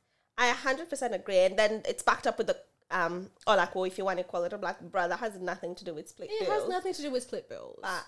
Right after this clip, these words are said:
Speaker 1: mm, interesting. Yeah, I didn't think of that. But yeah, had, please, let's leave those.
Speaker 2: Let's leave
Speaker 1: Let's
Speaker 2: those.
Speaker 1: leave. Let's just leave
Speaker 2: It
Speaker 1: them
Speaker 2: started
Speaker 1: there.
Speaker 2: because it never used to be there. Now it started because niggas now start
Speaker 1: Yeah.
Speaker 2: talking and they felt audacious and doing whatever. Guys, let's, let's not do that.
Speaker 1: Yeah.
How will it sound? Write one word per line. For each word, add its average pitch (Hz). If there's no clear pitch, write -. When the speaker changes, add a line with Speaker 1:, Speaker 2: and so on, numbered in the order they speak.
Speaker 1:
mm, 427
interesting. 392
Yeah, 311
I 359
didn't 466
think 262
of -
that. -
But -
yeah, 180
had, 254
please, 254
let's 208
leave 185
those. 151
Speaker 2:
Let's 370
leave 233
Speaker 1:
Let's 233
Speaker 2:
those. 156
Speaker 1:
leave. 165
Let's 208
just -
leave 196
Speaker 2:
It 311
Speaker 1:
them -
Speaker 2:
started 339
Speaker 1:
there. 262
Speaker 2:
because 302
it 311
never 330
used 285
to 277
be 247
there. 233
Now 240
it 233
started 220
because 202
niggas 208
now 196
start 294
Speaker 1:
Yeah. 294
Speaker 2:
talking 226
and 196
they 196
felt 214
audacious 208
and 196
doing 233
whatever. 202
Guys, 302
let's, 254
let's 269
not 156
do -
that. -
Speaker 1:
Yeah. 185